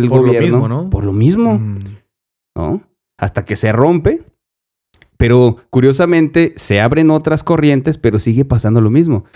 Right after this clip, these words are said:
Speaker 1: O sea, si tu gobernante hace un mal trabajo, difícilmente, eh, o tienen que pasar muchas cosas como para que esa gente que votó por esa persona
Speaker 2: Ujú.
Speaker 1: ya diga, "No, yo ya no voy a votar por él".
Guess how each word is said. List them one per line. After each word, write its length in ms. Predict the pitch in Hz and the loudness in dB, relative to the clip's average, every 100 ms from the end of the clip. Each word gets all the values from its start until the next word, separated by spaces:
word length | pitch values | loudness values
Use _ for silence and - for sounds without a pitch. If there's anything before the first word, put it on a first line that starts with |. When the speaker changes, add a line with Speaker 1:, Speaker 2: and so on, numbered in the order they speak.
| - - | -14 -4
Speaker 1:
O 120 | 104 | -2
sea, 200 | 117 104 | 0 -2
si 200 | - 113 | -2 -2
tu 200 | 127 113 | 0 2
gobernante 580 | 113 110 104 131 139 160 | 2 2 2 0 0 -2
hace 180 | 139 | 0
un 100 | 160 | 2
mal 200 | 156 143 | 2 0
trabajo, 560 | 151 147 131 120 156 165 _ - - _ - - - _ | 0 0 0 0 -2 -4 _ -20 -20 _ -20 -20 -20 _
difícilmente, 1200 | 104 98 117 113 147 139 139 135 120 135 170 - _ _ _ _ - | -6 -2 0 2 2 2 2 0 0 0 -2 -8 _ _ _ _ -8
eh, 280 | 87 78 80 | -6 -4 -2
o 300 | 98 101 92 | -2 -2 -2
tienen 240 | 113 131 | -2 -2
que 100 | 143 | -2
pasar 240 | 139 135 127 | -4 -2 2
muchas 340 | 135 143 139 | 2 0 -2
cosas 300 | 131 123 139 | -2 -2 -2
como 240 | 117 101 | -2 -2
para 240 | - 87 90 | -2 -4 -4
que 340 | - 95 95 | -4 -2 0
esa 200 | 107 165 | 0 -2
gente 260 | 139 131 - | -2 -2 -2
que 80 | 113 | -2
votó 340 | 98 95 113 | 0 -2 -2
por 160 | 135 127 | -2 -2
esa 160 | 139 123 | -2 -2
persona 400 | 104 101 110 127 | -4 -2 -2 -4
Speaker 2:
Ujú. 180 | 113 | -6
Speaker 1:
ya 160 | 101 107 | -4 -2
diga, 220 | 113 101 | 0 0
"No, 120 | 101 | 0
yo 120 | 147 143 | 2 0
ya 80 | |
no 100 | 151 | 0
voy 80 | 147 | -2
a 40 | 139 | -2
votar 280 | 113 117 | -4 -6
por 140 | 131 123 | -6 -6
él". 140 | 127 | -8